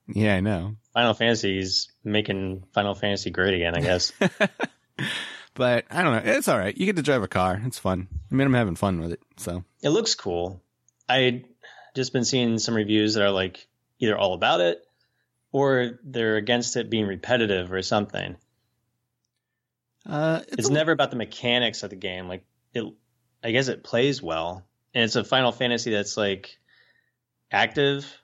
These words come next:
Speaker 2: role playing. Like, it's not turn based, right?
Speaker 1: That is true.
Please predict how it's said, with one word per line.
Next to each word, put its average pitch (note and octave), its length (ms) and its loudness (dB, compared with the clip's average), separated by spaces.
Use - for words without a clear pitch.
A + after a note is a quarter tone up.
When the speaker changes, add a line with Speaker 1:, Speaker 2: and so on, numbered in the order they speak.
Speaker 2:
role C3+ 160 0
playing. C#3 340 0
Like, G2+ 140 -4
it's G2+ 120 -8
not A2 380 2
turn G#2+ 240 -2
based, A#2+ 480 0
right? A#2+ 300 2
Speaker 1:
That A2+ 160 2
is A#2 100 0
true. G#2 240 0